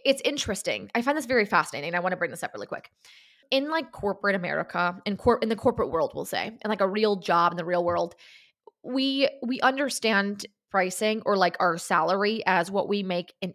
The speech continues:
a-, as, like, an hourly base. So we, we, we get that. And we don't wanna work for, let's say, five dollars an hour because we know that there's, like, a standard that just keeps moving in society. So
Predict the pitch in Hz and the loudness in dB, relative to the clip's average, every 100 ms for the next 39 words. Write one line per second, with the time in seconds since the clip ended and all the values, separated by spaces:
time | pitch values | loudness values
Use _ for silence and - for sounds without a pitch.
0 | - 131 - 196 185 165 190 175 170 170 | -4 -4 -2 -4 -2 -6 -6 -2 0 2
1 | 151 165 160 101 - - - - - 214 | 0 -4 -4 -6 -6 -8 -8 -2 2 2
2 | 196 240 254 247 - 214 233 226 220 202 | 2 2 4 4 4 2 0 2 0 0
3 | - _ _ 208 226 196 190 - 127 - | -4 _ _ -4 -2 0 0 2 2 2
4 | _ - 214 214 226 240 233 220 202 202 | _ -4 -2 0 2 2 2 2 2 4
5 | 196 196 - 196 185 185 180 175 - - | 4 2 -4 0 4 4 4 2 -6 -20
6 | - - 190 - 196 190 175 - - - | -20 -4 -4 2 2 2 -2 -8 -18 -8
7 | - 180 185 180 165 165 202 220 220 190 | 2 4 4 2 2 0 0 2 2 0
8 | 190 190 190 185 185 170 180 175 160 - | -4 -6 -6 -4 -4 -2 -2 -2 -6 -8
9 | - 180 180 180 151 170 - 190 - 190 | 0 0 2 -2 -2 -4 -8 -10 -8 -6
10 | 170 170 160 165 - - - - 170 156 | -4 -6 -8 -8 -6 -6 -6 -4 0 -2